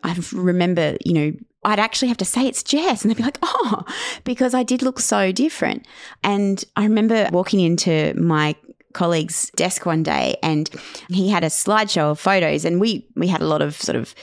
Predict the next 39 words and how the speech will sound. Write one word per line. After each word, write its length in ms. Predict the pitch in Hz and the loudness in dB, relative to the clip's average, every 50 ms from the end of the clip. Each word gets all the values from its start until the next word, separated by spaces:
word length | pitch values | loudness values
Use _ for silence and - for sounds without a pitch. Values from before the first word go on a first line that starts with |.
| - - - - - - _ - | -20 -20 -20 -20 -20 -20 _ -12
photos 420 | - - - 170 160 151 151 147 147 | -4 0 2 2 2 2 2 0 0
and 140 | 151 151 | -2 -2
stuff 340 | - - 160 156 147 - - - | -2 -2 -4 -4 -4 -6 -8 -6
that 180 | - - - _ - - - | -6 -6 -6 _ -12 -10 -6
we 120 | - 156 | -4 -4
used 320 | 156 151 147 143 143 - - | -2 0 0 0 0 -2 -4
for 140 | - 143 143 | -2 -2 0
our 360 | 139 135 131 65 - - - _ _ _ - | 0 0 0 0 -2 -2 -4 _ _ _ -8
facilitating 600 | - 156 - 170 139 135 - - - 78 78 78 76 | -6 -2 -2 0 -2 -2 -2 -2 -2 -2 -2 -2 -4
courses 400 | - - 80 - 156 - - - | -4 -4 -4 -4 -4 -6 -4 -4
and 160 | 78 - 156 | -4 -4 -4
things. 380 | - - - - - - - - - _ - - - | -4 -4 -4 -4 -8 -10 -12 -16 -18 _ -16 -6 -2
And 320 | 170 156 156 147 147 147 | 0 2 2 2 2 2
there 140 | 156 156 160 | 0 0 0
was 120 | 156 156 | 0 -2
this 160 | 160 - - - | -2 -4 -6 -2
photo 400 | - 175 160 170 190 196 180 170 | 0 2 2 4 4 4 2 2
of 120 | 160 156 | 2 2
me 160 | 160 147 143 | 2 2 2
on 120 | 143 139 147 | 2 2 0
the 100 | 143 143 | 0 0
screen 640 | - - - - 170 196 254 233 185 151 143 - - - - - - - - - - - _ _ _ - | -4 -6 -4 0 0 2 2 4 2 2 0 -2 -6 -14 -18 -16 -16 -16 -16 -18 -20 -20 _ _ _ -2
and 160 | - 175 214 208 | 0 2 4 4
I 180 | 214 214 220 | 2 2 0
just 340 | 208 240 247 277 339 349 349 | -2 0 0 2 2 2 2
looked 200 | 339 294 269 247 | 2 2 2 2
like 180 | 185 175 165 156 | 2 2 2 0
a 60 | 156 | 0
different 360 | 160 156 - - 143 143 - | 0 -2 -2 -2 -4 -2 0
person. 320 | 185 180 180 202 - 208 | 0 0 0 2 2 2
And 180 | 208 220 226 233 | 4 4 4 4
I 140 | 220 208 220 | 2 2 2
just 180 | 269 294 - | 0 0 2
said 160 | - - 277 277 | 0 0 0 2
to 80 | 320 330 | 2 2
him, 160 | 339 311 330 - | 4 2 2 -2
<gasps> 40 | |
"You 920 | - 466 480 403 370 320 277 - _ _ _ _ _ _ _ - - 392 415 415 | -4 -6 -4 -4 -4 -6 -8 -10 _ _ _ _ _ _ _ 0 0 0 2 2
go, 80 | - | 0